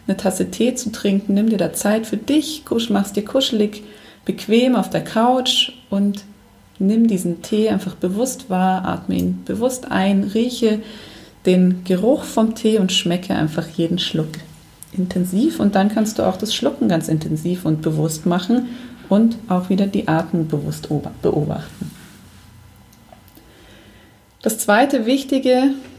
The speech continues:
ähm, Thema, was es zu beachten gilt, ist deine Gedankenwelt. Was passiert in deinem Kopf, wenn du diese Gelüste hast, wenn du aus Hung-, äh, aus seelischem Hunger isst, aus Traurigkeit, aus Einsamkeit, aus Ärger,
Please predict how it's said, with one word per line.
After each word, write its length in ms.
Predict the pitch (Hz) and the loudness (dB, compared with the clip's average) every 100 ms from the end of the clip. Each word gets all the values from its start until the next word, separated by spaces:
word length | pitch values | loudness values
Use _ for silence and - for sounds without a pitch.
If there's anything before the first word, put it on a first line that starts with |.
| - - - - 214 | -20 -20 -20 -10 -4
ähm, 600 | 214 214 214 214 214 214 - - | -2 -2 0 -2 -4 -10 -20 -6
Thema, 680 | 226 226 233 226 226 233 233 - | 0 4 4 4 2 0 -4 -6
was 200 | 208 190 | -4 -4
es 120 | 202 | -6
zu 160 | - 190 | -6 -6
beachten 520 | - - 196 - 202 | -4 -2 -2 -2 -2
gilt, 260 | 196 190 185 | 0 -2 -2
ist 160 | 185 - - - - - _ | -8 -10 -20 -20 -20 -20 _
deine 240 | - 175 165 | -2 0 0
Gedankenwelt. 840 | 170 156 196 202 165 151 - - - - - - - - - - _ _ _ - | -2 0 0 0 -2 -2 -6 -10 -16 -20 -20 -20 -20 -20 -20 -20 _ _ _ -2
Was 200 | 240 240 | 0 2
passiert 480 | 269 269 262 277 254 | 0 0 2 2 4
in 80 | 214 | 2
deinem 260 | 185 185 | 2 2
Kopf, 500 | - 233 233 - - - - | 0 0 0 -12 -16 -20 -10
wenn 380 | 190 185 220 240 | -2 0 2 2
du 300 | 208 170 156 - - | 2 0 -2 -8 -6
diese 220 | 185 165 | -4 -2
Gelüste 560 | 170 170 180 185 - 151 | 0 2 2 0 -4 -4
hast, 300 | 143 - - | -4 -4 -2
wenn 220 | 185 233 | 0 2
du 180 | 226 208 | 4 2
aus 560 | - 165 165 - - - _ _ _ - | 2 0 -2 -8 -12 -14 _ _ _ -2
Hung-, 260 | 226 220 208 | 0 2 2
äh, 180 | 180 | 2
aus 240 | - 156 - | 2 -2 2
seelischem 460 | 185 180 - 170 | 2 4 0 -2
Hunger 280 | 180 175 160 | 0 2 2
isst, 240 | 143 - - | -2 -4 -8
aus 140 | - | -8
Traurigkeit, 600 | - 190 190 180 - 160 | -2 0 2 -2 -4 -4
aus 140 | 175 - | -4 -4
Einsamkeit, 600 | 190 190 175 175 165 165 | -2 -2 -2 -4 -4 -4
aus 140 | - | -6
Ärger, 500 | - 180 190 180 175 | 0 0 2 -2 -4